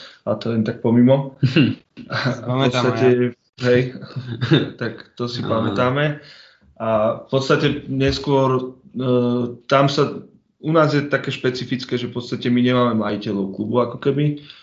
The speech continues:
Speaker 1: alebo že nás nesponzoruje mesto, povedzme, alebo nepatríme mestu, ale jednoducho my sme salesiánsky klub, mládežnícky, čiže naši majiteľia v úvodzovkách alebo proste šéfovia sú salesiani, hej,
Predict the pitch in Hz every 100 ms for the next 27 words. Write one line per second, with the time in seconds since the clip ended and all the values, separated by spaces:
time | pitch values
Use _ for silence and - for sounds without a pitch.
0 | _ 117 117 117 123 120 120 117 127 123
1 | 120 117 113 110 110 113 - 127 123 120
2 | 120 117 113 110 135 117 120 107 107 123
3 | - 127 117 110 117 110 117 110 117 120
4 | 120 113 117 120 120 117 - - 127 135
5 | 131 - - - - 120 120 123 123 123
6 | - 123 117 113 117 113 117 - 120 117
7 | 110 110 _ _ _ _ _ _ - -
8 | 117 127 127 135 127 127 123 123 123 127
9 | 127 127 120 117 113 120 117 - 110 113
10 | 117 - 120 117 110 - - 107 107 110
11 | 107 101 90 117